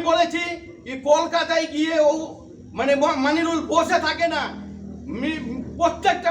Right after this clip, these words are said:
মিনিস্টারের দরজায় দরজায় মানে ঘুরতে হয়েছে তাকে, এমনি কাজ হচ্ছে না। এই যে বড় বড় সব কাজগুলো হচ্ছে মানিরুলের দ্বারাই, তো আমরা এই চুপ করে বসে থাকি না, কর্মীদেরকে সবাইকে বুঝিয়ে বলি কি তোমরা এইভাবে জবাব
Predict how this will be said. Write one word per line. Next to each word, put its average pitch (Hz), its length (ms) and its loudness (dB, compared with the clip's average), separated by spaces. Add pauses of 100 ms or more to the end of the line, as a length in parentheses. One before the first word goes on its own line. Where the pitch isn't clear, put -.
(120)
মিনিস্টারের 302 560 2
দরজায় 311 400 -2
দরজায় 294 360 -2 (380)
মানে 277 160 2 (1120)
ঘুরতে 285 340 0
হয়েছে 277 240 4 (100)
তাকে, 240 200 -2 (420)
এমনি 294 200 2 (140)
কাজ 277 220 0
হচ্ছে 277 300 2
না। 220 80 2 (380)
এই 262 120 4
যে 294 60 6 (100)
বড় 285 120 6 (120)
বড় 277 120 -2 (500)
সব 262 120 2 (100)
কাজগুলো 247 440 0
হচ্ছে 247 240 0 (440)
মানিরুলের 269 500 2
দ্বারাই, 226 280 2 (360)
তো 214 60 -4 (200)
আমরা 240 220 0 (560)
এই 226 80 -2 (140)
চুপ 240 140 -2 (100)
করে 226 140 4 (100)
বসে 220 240 -4
থাকি 214 240 -2
না, 202 60 4 (120)
কর্মীদেরকে 202 600 -4
সবাইকে 196 360 -4
বুঝিয়ে 202 320 0
বলি 285 200 4
কি 269 140 -6
তোমরা 269 240 0
এইভাবে 294 220 4 (100)
জবাব 302 220 0